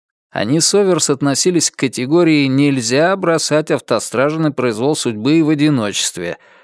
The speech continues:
а эта категория людей мне всегда нравилась больше всего. К тому же они мои клиенты, и этим всё сказано. Как и Мензах, Ратти, Пинли, Бхарадвадж и Волеску,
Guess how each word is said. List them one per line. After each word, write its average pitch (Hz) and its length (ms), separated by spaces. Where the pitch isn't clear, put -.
а - 180
эта 139 240
категория 147 540
людей 131 320
мне 139 160
всегда 127 480
нравилась 113 640
больше 101 460
всего. 65 520
К - 60
тому 131 320
же 165 140
они 165 220
мои 170 240
клиенты, 185 680
и - 60
этим 98 360
всё 123 200
сказано. 156 560
Как 196 240
и 120 60
Мензах, 143 560
Ратти, 135 760
Пинли, 135 580
Бхарадвадж 135 960
и 156 140
Волеску, 120 840